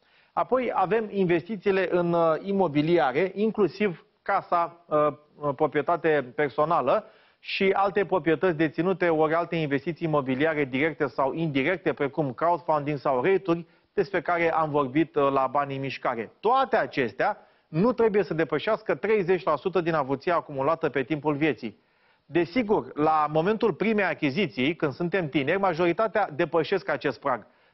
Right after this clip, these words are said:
Totuși, pe măsură ce înaintezi în viață, economisești și investești într-un portofoliu diversificat, capitalul financiar crește,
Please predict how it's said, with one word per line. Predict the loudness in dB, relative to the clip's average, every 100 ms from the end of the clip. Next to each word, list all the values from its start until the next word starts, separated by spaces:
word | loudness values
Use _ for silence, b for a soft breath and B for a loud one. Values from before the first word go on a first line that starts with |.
| b
Totuși, | 0 0 0
pe | 0
măsură | 0 0 2 0
ce | 2 0 0
înaintezi | 0 -2 -2 0 2
în | 0 2
viață, | 2 2 0 0
economisești | 2 0 0 2 0 0 -2 0
și | 0 0
investești | 0 0 0 0
într-un | 0 0
portofoliu | 0 0 0 0 2 2
diversificat, | 2 0 0 -2 -2 -2 -4 -8 b b
capitalul | -6 -2 -2 0 0 0
financiar | 0 0 0 -2 0
crește, | 0 0 2 0 0